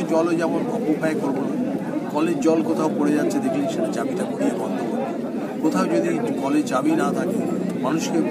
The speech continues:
সবার কাছে আমরা পৌঁছে যাচ্ছি, বলছি দশজন বারোজন মিলে ভাই একটা কলের চাবি লাগান, কলের চাবিটা কিনে ওখানে লাগিয়ে দিন। কাজেই জল সংরক্ষণ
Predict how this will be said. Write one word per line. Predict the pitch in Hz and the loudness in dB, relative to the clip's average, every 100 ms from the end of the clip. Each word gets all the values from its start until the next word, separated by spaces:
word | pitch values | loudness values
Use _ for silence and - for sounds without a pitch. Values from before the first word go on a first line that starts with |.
| 285 - - | 0 -2 -2
সবার | 143 156 | 0 0
কাছে | 160 151 | 0 0
আমরা | 151 151 | 2 2
পৌঁছে | - 175 277 | 2 2 2
যাচ্ছি, | 277 - - - - - - 294 | 0 0 0 -2 -2 -4 0 0
বলছি | 160 254 185 | 2 0 0
দশজন | 139 139 - 180 165 | 0 0 -2 0 0
বারোজন | 151 156 170 | 2 2 2
মিলে | 165 160 170 | 2 2 2
ভাই | 170 | 2
একটা | 170 170 | 2 0
কলের | - - 151 | 0 2 2
চাবি | 160 131 147 | 0 2 2
লাগান, | 135 160 - 247 - - - - - - - - | 2 2 2 0 -2 -4 -4 -4 -4 -4 -4 -2
কলের | 135 156 | 2 2
চাবিটা | - 135 151 175 | 2 2 2 2
কিনে | 160 151 165 233 | 0 0 2 2
ওখানে | 165 - 170 | 2 0 0
লাগিয়ে | 127 - - 202 | 0 0 0 0
দিন। | - - - - 160 | -2 -6 -6 -6 -6
কাজেই | - - 185 - | -4 -2 -2 -2
জল | 131 151 170 | 0 2 0
সংরক্ষণ | - 117 127 127 - 123 | 0 0 0 -2 -4 -4